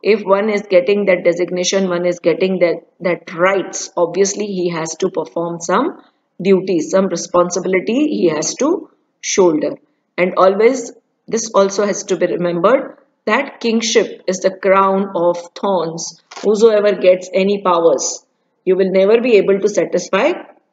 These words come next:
everyone. It is the crown of thorns. Understood? Let's see the special organizations of the United Nations.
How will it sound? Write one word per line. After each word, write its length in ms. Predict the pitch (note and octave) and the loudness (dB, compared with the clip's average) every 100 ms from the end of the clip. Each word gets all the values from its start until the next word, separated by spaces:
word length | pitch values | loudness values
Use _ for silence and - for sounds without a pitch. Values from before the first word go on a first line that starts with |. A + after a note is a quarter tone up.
| - | -4
everyone. 500 | D#3 D#3+ D#3+ E3 D#3+ | -2 0 0 -2 -2
It 140 | D#3 | -2
is 180 | E3+ - | -2 2
the 320 | A#3+ E4 - _ _ | 0 0 -6 _ _
crown 380 | F#3 E3+ E3+ E3+ | -4 0 0 2
of 320 | B3 F4 - - _ _ _ - | 0 0 -6 -20 _ _ _ -8
thorns. 640 | F#3 D3+ C#3+ - - - _ _ - | -6 -4 -8 -10 -12 -12 _ _ -4
Understood? 640 | F#3+ G#3+ - C#4 E4+ - _ _ _ _ _ _ _ _ _ _ _ _ - | -2 -2 2 2 2 -4 _ _ _ _ _ _ _ _ _ _ _ _ -4
Let's 280 | A#3+ C#4+ - | -2 -2 -4
see 180 | C4 | -2
the 120 | A3+ B3 | 2 2
special 560 | - G#3 A3 B3+ B3 | 2 0 2 0 4
organizations 840 | G3+ G3+ A3 A3 G#3+ G#3 A#3+ A3+ - | 2 2 0 0 2 0 2 -2 0
of 260 | G3 F#3+ | 0 0
the 80 | G3 | 0
United 540 | F#3 F3+ E3+ E3+ F3 D#3+ | 2 2 0 2 0 0
Nations. 760 | C3+ - - - - - - | -4 -4 -8 -10 -14 -16 -18